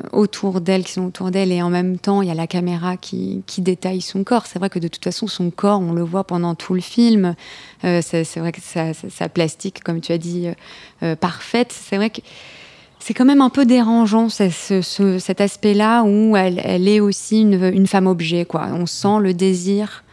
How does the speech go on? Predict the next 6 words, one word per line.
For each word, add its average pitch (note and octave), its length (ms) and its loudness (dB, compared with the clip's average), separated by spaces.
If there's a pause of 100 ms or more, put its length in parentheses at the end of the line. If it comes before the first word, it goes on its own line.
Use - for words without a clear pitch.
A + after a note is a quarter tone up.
(180)
de F#3 120 2
Vadim, F#3 640 0 (480)
euh, E3+ 280 -2
et G3+ 120 4
des F#3 340 2
hommes, G#3+ 340 2